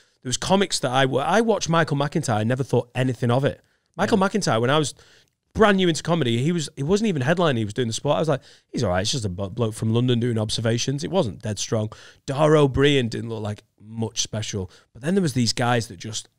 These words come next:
Speaker 1: stood out, and Jim Jeffries was one of them. And he did well with ladies, and he was single. He's twenty-five, twenty-six at the time. Why not? <laughs> When he didn't get a bite, it's kind of the saddest thing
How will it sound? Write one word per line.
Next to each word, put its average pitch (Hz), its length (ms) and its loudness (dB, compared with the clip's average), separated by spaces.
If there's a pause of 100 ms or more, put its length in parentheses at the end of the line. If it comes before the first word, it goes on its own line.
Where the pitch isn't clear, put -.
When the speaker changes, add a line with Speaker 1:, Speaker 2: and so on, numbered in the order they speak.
(140)
Speaker 1:
stood - 560 0
out, 110 340 0 (300)
and 117 180 -2
Jim 127 220 2
Jeffries 120 460 0
was 104 160 -6
one 113 140 2
of 113 80 2
them. 92 180 -2 (440)
And 120 140 -2
he 139 240 0
did 120 360 0
well 117 580 0
with 110 360 -8
ladies, 220 720 -6
and 131 120 -10
he 107 40 -4
was 107 100 0
single. 202 680 4
He's 127 120 -6
twenty-five, 170 520 4
twenty-six 135 440 -2
at 127 40 -10
the 110 80 -8
time. 117 300 0 (340)
Why 120 300 4
not? 117 300 2 (220)
<laughs> - 140 -12
When 196 480 6 (340)
he 202 240 4
didn't 165 440 4
get 147 220 4
a 135 60 4
bite, 117 460 4 (320)
it's - 100 -8
kind 240 240 0
of 269 160 2
the 220 60 2
saddest 160 840 4
thing 156 180 4